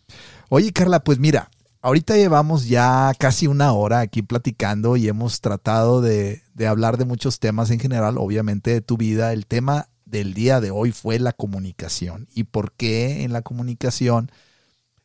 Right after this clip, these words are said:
nos desarrollamos y para qué usamos la comunicación, qué fue lo que nos faltó de, de alguna u otra forma o qué es lo que estamos tratando de hacer a través de ella.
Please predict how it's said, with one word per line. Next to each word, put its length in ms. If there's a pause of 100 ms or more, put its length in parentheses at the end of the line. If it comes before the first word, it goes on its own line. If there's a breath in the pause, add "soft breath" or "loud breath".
nos 200
desarrollamos 960
y 120
para 320
qué 260
usamos 440
la 160
comunicación, 920
qué 100
fue 160
lo 100
que 100
nos 200
faltó 560
de, 260 (160)
de 140
alguna 360
u 140
otra 220
forma 400
o 180
qué 240
es 80
lo 100
que 120
estamos 420
tratando 600
de 120
hacer 400
a 60
través 380
de 160
ella. 260